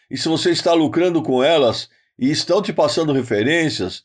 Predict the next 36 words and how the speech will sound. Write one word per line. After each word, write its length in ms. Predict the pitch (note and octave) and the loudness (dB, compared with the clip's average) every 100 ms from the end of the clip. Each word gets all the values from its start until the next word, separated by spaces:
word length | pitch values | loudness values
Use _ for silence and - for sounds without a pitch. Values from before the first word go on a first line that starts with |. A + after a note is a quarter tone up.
| _ _ | _ _
e 120 | - C#3 | -2 0
você 340 | E3 - F#3 | 0 0 0
também 360 | F3+ C#3 E3 F3+ | 0 0 0 0
está 240 | D3 E3 | 0 0
passando 420 | D#3+ C#3 F3 F#3+ | 2 0 0 0
referências 580 | D#3 D#3 C3 D3 C#3+ B2 | 0 0 -2 0 -2 -4
para 220 | G#2 G2 | 0 2
elas, 400 | D3+ C3 - - _ _ _ - | 2 2 -2 -8 _ _ _ -4
é 100 | G3+ | -4
impor-, 320 | F#3+ G3 F3 | 0 2 4
é 120 | D#3 | 2
realmente 400 | E3+ G3 F#3+ F#3 | 2 2 0 -2
importante 580 | D#3 E3 B2 E3+ F#3+ - | -2 0 0 -2 -2 -4
que 80 | F#3 | -2
você 320 | F3+ F3+ F3+ | -2 0 -2
se 140 | - | 0
reúna 360 | D3 C#3+ E3+ F3 | 0 2 0 0
com 140 | E3+ | 0
elas 240 | D#3 E3 E3 | 0 0 -2
periodicamente, 1040 | F3 F3 F#3 F#3 G#3+ F#3 C#3 A2+ - - _ _ _ _ _ | 0 2 0 0 -2 0 0 -2 -8 -18 _ _ _ _ _
porque 200 | D#3+ F#3 | -4 0
você 320 | F3+ F3+ F#3 | 0 0 0
não 180 | F#3 F#3 | 0 0
quer 420 | D#3 D3 F3+ F#3 _ _ - | 2 2 2 -2 _ _ -4
que 120 | F3 | -2
esses 260 | E3 F3 | -2 -2
relacionamentos 840 | D#3 D#3 C#3 D#3 C#3 A#2+ A#2 B2+ C#3 | 0 2 2 2 2 2 0 -2 -4
se 100 | F3 | -6
dissipem. 640 | G3 G#3 - A2+ - D2 - _ _ _ _ _ _ _ _ _ | -4 -6 -2 -2 -4 -16 -20 _ _ _ _ _ _ _ _ _
Nada 400 | D#3+ G#3 A3+ G#3 | -2 2 2 2
prejudica 560 | G3 F3 D#3+ D#3 F3+ D3+ | 2 2 0 0 0 0
mais 300 | D#3 E3+ D#3 | 2 2 2
um 80 | D3 | 2
relacionamento 800 | C#3+ C3 C#3 B2 A#2+ C3+ C#3 | 2 2 0 0 0 0 -2
de 80 | A#2+ | 0
referência 840 | A#2 A2+ G#2+ A#2 E3 D#3 G#2+ F2+ | 0 0 0 0 0 0 -2 -4